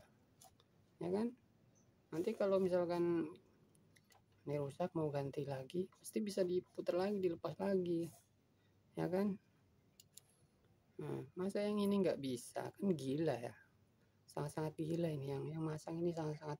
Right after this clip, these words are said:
parah. Bener-bener ya. Nggak ngerti itu orang yang masang. Hmm.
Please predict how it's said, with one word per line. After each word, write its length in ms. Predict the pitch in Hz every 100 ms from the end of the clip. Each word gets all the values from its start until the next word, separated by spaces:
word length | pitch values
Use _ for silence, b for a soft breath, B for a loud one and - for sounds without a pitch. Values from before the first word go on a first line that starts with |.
| -
parah. 400 | 143 147 151 - - _ _ _ _ - - _ _ _ - _ -
Bener-bener 720 | 143 143 143 139 135 135 135
ya. 20 | - _ _ _ - - _ _ -
Nggak 240 | 147 143 -
ngerti 400 | _ _ - 170 170
itu 100 | 170
orang 240 | 151 147 139
yang 80 |
masang. 320 | 143 139 - 135 - - _ _ _ _ _ _ _ _ _ _ _ - - _ - _ _ _ _ _ _ _ _ _ _ _ _ _ _ _ _ _ _ _ _ _ - _ _ _ - - - _ _ _
Hmm. 240 | 147 135